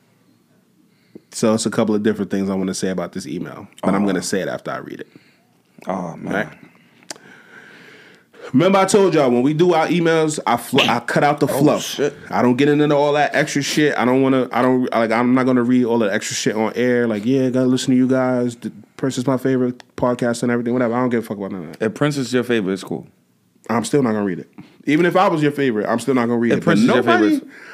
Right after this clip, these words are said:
Speaker 1: nobody has told me that I was their favorite podcaster, but
Speaker 2: That's fine.
Speaker 1: I believe I'm gonna take the initiative to assign myself as all of y'all favorite podcasters.
Speaker 2: Nah.
Speaker 1: Because, no, because if you don't have one,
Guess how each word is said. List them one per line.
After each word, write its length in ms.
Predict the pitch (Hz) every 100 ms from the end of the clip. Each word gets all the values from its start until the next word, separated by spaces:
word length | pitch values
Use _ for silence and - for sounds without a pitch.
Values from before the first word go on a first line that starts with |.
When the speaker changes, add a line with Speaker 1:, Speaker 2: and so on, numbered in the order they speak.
| - -
Speaker 1:
nobody 500 | 139 220 220 190 175
has 280 | 170 151 -
told 380 | - 139 131
me 100 | 113 110
that 140 | 104
I 100 | 107
was 140 | 107
their 140 | 104 101
favorite 320 | 98 92 82
podcaster, 580 | - 92 101 80 - 85 82
but 380 | 135 135 101 -
Speaker 2:
That's 160 | 123 131
fine. 340 | 151 101 87 - _ _
Speaker 1:
I 160 | 107 139
believe 800 | 135 127 123 151 139 113 110 - - - - - -
I'm 180 | 226 247
gonna 220 | 151 127
take 480 | 123 - 135 117 -
the 140 | 117 110
initiative 720 | 117 147 123 - 104 98 -
to 160 | 117 101
assign 420 | 101 - 156 143
myself 460 | 110 110 110 107
as 140 | 110 -
all 280 | - 139 127
of 60 |
y'all 180 | 120 117
favorite 320 | 113 110 104
podcasters. 440 | 117 131 123 98 120
Speaker 2:
Nah. 300 | 123 95 80 - - - -
Speaker 1:
Because, 280 | - 135 208
no, 240 | - 220 127
because 400 | 226 139 120 107 -
if 160 | 131 135
you 80 | 175
don't 240 | 160 127
have 300 | 160 214 143
one, 320 | 113 107 139